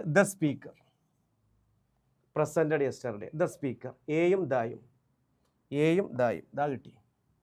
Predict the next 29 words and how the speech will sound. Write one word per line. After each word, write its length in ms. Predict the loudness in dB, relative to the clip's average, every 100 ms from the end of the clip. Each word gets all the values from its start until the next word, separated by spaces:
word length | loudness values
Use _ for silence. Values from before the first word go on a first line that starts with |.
| _ _ -20 -18 -12
നെക്സ്റ്റ്. 280 | -12 -12 -20 _ _ _ _ _ _ _ _ _ _ _ _ -20 -20 _ _ _ _ _ _
അപ്പം 140 | 6 10
ഗ്രാമറിൽ 380 | 12 12 12 12
ആദ്യം 200 | 12 10 10
ചോദിച്ചത് 360 | 8 6 6 8 8
ആർട്ടിക്കിൾ 320 | 6 0 2
എന്ന്. 100 | 2 2
ആർട്ടിക്കിൾ 280 | 0 2 2 2
പഠിച്ചെടുക്കാവുന്നേ 680 | 2 2 2 4 4 4 2
ഉള്ളൂ. 140 | 2 2
ഡയറക്റ്റ് 340 | 4 2 0 -2
ചോദ്യം, 280 | -2 0 0 2 2
ആർക്കും 300 | 0 -2 -4
ഉത്തരം 220 | -4 -4 -4
എഴുതാവുന്ന 300 | -4 -6 -10
ചോദ്യം. 240 | -14 -16 -20 _ _ _
The 80 | 0 4
children 300 | 6 6 6 6
will 120 | 6
be 80 | 6 6
returning 380 | 4 2 2 0
from 120 | 0 -4
school 220 | -2 -2 -2 -2
now. 120 | -4 -8 _ _ _
ക്വസ്റ്റ്യൻ 340 | 4 8 6 8
ടാഗ്. 220 | 8 6 0 -16 _ _ _
നോക്കിയേ, 280 | -4 2 4 2 -4 _ _ _ _ 2
ക്വസ്റ്റ്യൻ 340 | 2 6 6 12
ടാഗ്. 260 | 10 10